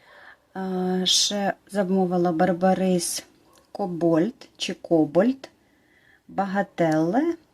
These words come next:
Orange Sunrise. Осоку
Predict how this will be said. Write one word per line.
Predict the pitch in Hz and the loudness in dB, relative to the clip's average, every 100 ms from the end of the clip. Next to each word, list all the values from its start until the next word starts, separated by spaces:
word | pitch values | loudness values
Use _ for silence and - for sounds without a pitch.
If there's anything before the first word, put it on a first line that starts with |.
| _ _ _ | _ _ _
Orange | - 202 208 208 | -4 -2 0 0
Sunrise. | - - - 202 196 160 143 170 - - _ _ _ _ _ _ _ _ _ _ _ _ _ - _ _ _ _ _ _ | -2 -2 0 0 2 -2 -4 -10 -12 -12 _ _ _ _ _ _ _ _ _ _ _ _ _ -20 _ _ _ _ _ _
Осоку | 190 - - 190 - - 294 370 | -18 -18 -12 -12 -10 0 0 0